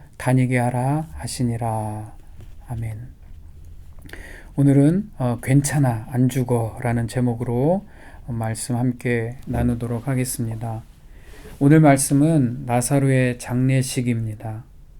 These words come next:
특별히 눈에 띄는 것은, 어, 사람들이 우는 것을 보시고 예수님께서 함께 우셨다라고,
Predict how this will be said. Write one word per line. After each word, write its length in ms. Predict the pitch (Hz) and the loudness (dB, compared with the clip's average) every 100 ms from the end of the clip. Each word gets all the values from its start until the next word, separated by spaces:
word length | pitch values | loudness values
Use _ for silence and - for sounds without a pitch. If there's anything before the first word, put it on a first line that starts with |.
| - - | -20 -12
특별히 580 | 139 - 151 139 131 127 | -8 0 2 4 4 2
눈에 320 | 120 127 127 | 2 0 0
띄는 260 | 156 156 143 | 0 2 2
것은, 600 | 120 - 120 131 123 120 - - - - - - - | 0 -2 0 2 0 -2 -16 -20 -20 -20 -20 -20 -18
어, 140 | - 110 | -8 -8
사람들이 600 | 104 165 175 165 156 156 | -2 2 2 2 2 2
우는 400 | 143 123 143 147 | 2 4 6 6
것을 340 | 135 127 131 | 4 0 -4
보시고 760 | 123 120 - 120 - 135 156 175 - | -4 -4 -6 -8 -4 -2 -2 -6 -10
예수님께서 760 | 117 113 - 123 120 117 113 117 | -6 -4 0 0 0 -4 -6 -8
함께 720 | - 175 156 - 143 143 156 - - - | -6 -6 -6 -4 -2 -2 -6 -14 -16 -8
우셨다라고, 1400 | 117 - 127 - 117 110 - - 120 117 123 131 175 | -6 -2 -4 -4 -6 -6 -10 -6 -4 -2 0 0 -2